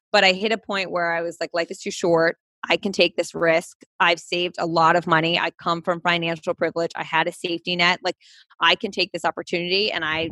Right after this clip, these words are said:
just ha-, I know I have to do it for myself." So I had been saving, I tell this a lot, but a trader on my desk told me our bonuses were pretty hefty on the trading floor.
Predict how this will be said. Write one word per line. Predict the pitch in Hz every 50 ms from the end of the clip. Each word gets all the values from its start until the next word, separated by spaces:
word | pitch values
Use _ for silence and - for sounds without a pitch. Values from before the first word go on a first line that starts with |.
| - - -
just | 175 160 -
ha-, | - - -
I | - 185 180
know | 180 175 170 165
I | 175 175
have | 165 165 156 -
to | - - 165
do | 165 165
it | 156 - -
for | 160
myself." | 160 160 156 151 - 160 - - - _ _ _ _ - - - _ _ _ _ _
So | - 220 202 190 190 185 175 - - _ _ _ _ _ _ _ _ _ _ _ _ _ _ _
I | - 190 220
had | 254 269
been | 233 254 240 233 233 226
saving, | 226 - - 220 208 214 202 202 196 190 185 185 185 185 185 - _ _ _ _ _ _ -
I | - 202
tell | 196 - 233 220
this | 202 190 -
a | 170
lot, | 170 180 170 160 - -
but | 160 156 - _
a | - 185
trader | 175 - - 240 220 214 208 202
on | 190 185
my | 175 165
desk | 160 151 - 160 160 156 - - - -
told | - - 196 175 180 180 -
me | 196 180 175 175 170 175 175 - _ _ _
our | - 190 185
bonuses | 185 202 196 202 202 208 202 - 226 233 233 -
were | 214 180
pretty | - - 190 180 170
hefty | 160 156 - - - 190 214 254 320 - _ _ _ _ _ -
on | - 175 170 165
the | 165 165
trading | - - 170 165 170 170
floor. | - 208 202 208 240 330